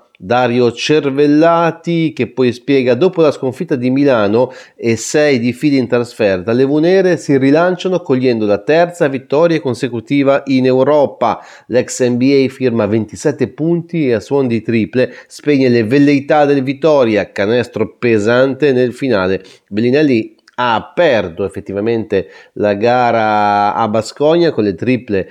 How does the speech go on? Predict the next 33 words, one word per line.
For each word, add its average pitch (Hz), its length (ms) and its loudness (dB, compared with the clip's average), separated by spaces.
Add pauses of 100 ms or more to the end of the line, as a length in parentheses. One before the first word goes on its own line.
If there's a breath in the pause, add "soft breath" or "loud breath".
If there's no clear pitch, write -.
(160 loud breath)
iniziali 101 640 -4
e 82 40 -6
poi 95 160 -6
l'ha 95 160 -2
chiusa 85 400 -8
anche 85 320 -6
con 90 260 -8
quelle 95 280 -4
due 101 280 0 (260 loud breath)
triple 107 460 -2
decisive. 131 760 0
La 131 100 2
decima 180 360 0
vittoria 180 480 0
d'Eurolega 175 540 2
vale 160 320 2
l'aggancio 151 600 0
momentaneo 139 720 2
al 139 80 2
secondo 160 480 0
posto 165 360 -2
del 135 160 2
Barcellona, 156 1040 0 (240 loud breath)
che 143 120 -2
stasera 165 440 0
giocherà 160 380 0
contro 170 320 -2
Milano. 120 560 0 (160 loud breath)
La 156 140 2
Virtus 139 580 0
fa - 180 -2
l'accento 147 640 -2
spagnolo 131 720 0